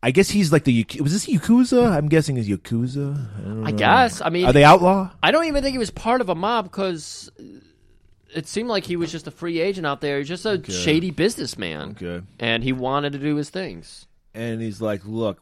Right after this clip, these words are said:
Speaker 1: we got tons of shit going on right now, but two guys have absconded with our,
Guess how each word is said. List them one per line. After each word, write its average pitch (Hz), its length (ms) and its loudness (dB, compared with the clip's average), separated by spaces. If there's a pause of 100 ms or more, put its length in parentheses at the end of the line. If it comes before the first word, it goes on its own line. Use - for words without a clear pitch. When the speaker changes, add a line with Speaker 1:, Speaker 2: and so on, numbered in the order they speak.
Speaker 1:
we 127 160 -6
got 165 320 -4
tons 139 460 -6
of 113 80 -4
shit 107 300 -6
going 104 260 -2
on 92 200 -4
right 90 160 -4
now, 90 280 -4
but - 200 -16
two 165 220 -8
guys 123 400 0
have 92 100 -10
absconded 92 880 -8 (580)
with 101 200 -4
our, 95 280 -4